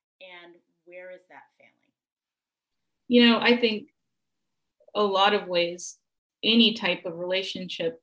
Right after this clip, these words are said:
Speaker 2: any, you know, gay, straight, queer, trans, you know, it's across the board a universal thing that relationships are diff-, can be difficult.
Speaker 1: Mm-hmm.
Speaker 2: Um, but as far as, like, a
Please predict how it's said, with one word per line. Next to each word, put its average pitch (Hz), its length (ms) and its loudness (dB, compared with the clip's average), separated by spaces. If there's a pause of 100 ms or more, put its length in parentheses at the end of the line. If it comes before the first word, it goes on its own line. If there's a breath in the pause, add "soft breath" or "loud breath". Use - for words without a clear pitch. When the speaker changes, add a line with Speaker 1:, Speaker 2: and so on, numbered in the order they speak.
Speaker 2:
any, 202 500 -2
you 185 120 -6
know, 180 200 -2 (1120)
gay, 190 220 2
straight, 175 640 -4 (320)
queer, 180 280 -4
trans, 180 600 -6
you 196 140 -6
know, 180 140 -2
it's - 200 -6
across 208 420 -2
the 208 80 -6
board 196 280 0
a 185 100 -2
universal 185 840 -4
thing 190 200 -4
that 160 220 -6
relationships 185 680 -4
are 165 100 -2
diff-, 180 240 -6 (120)
can 185 140 -8
be 175 80 -10
difficult. 170 680 -6 (480)
Speaker 1:
Mm-hmm. 185 420 -4
Speaker 2:
Um, 175 120 -16 (340)
but 214 240 2
as 208 160 -4
far 233 200 2
as, 226 220 2
like, 196 180 -6 (140)
a 196 180 -2